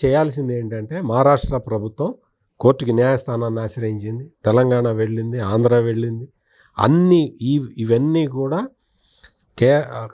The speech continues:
కర్ణాటక ప్రభుత్వం తీసుకున్న నిర్ణయాన్ని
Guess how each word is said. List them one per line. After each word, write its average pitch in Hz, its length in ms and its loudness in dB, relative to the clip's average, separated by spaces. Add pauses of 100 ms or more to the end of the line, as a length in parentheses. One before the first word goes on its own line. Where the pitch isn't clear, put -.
కర్ణాటక 143 580 2
ప్రభుత్వం 131 760 0 (120)
తీసుకున్న 127 760 -2
నిర్ణయాన్ని 117 960 0